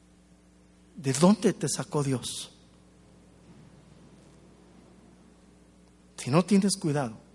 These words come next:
eso todavía está ahí luchando contra ti. Y si no tienes cuidado y no te renuevas, no te transformas, no dejas que la obra del Espíritu Dios sea en ti, eso sí, eso te va a llegar,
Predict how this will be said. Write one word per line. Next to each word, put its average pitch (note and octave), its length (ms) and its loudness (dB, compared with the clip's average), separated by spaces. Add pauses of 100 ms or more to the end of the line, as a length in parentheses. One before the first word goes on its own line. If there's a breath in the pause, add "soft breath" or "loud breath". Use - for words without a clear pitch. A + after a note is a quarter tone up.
(880)
eso E3+ 260 0
todavía F#3 640 4
está - 300 2
ahí A3+ 240 4
luchando A3 640 2
contra D3 400 -6
ti. D3 220 -6 (1500)
Y - 80 -2
si D3+ 160 2
no G3 160 6
tienes C4+ 380 2
cuidado D3+ 420 -2
y C#3 80 -4
no E3+ 300 4
te D#4 120 4
renuevas, F#3+ 960 4 (880 soft breath)
no D3 360 8
te D#4+ 100 -2
transformas, F#3+ 1160 0 (500 loud breath)
no F3 240 8
dejas C#4+ 480 4
que A3 100 4
la F3+ 120 8
obra A3 220 8
del F#3+ 140 4
Espíritu G#3+ 540 2
Dios F#3+ 220 2
sea G3 120 -2
en F3+ 60 -4
ti, G3+ 180 -4
eso F3 180 -6
sí, - 340 -2
eso G3+ 200 -2
te G3 100 -2
va F#3 100 6
a F#3+ 40 6
llegar, F#3 300 6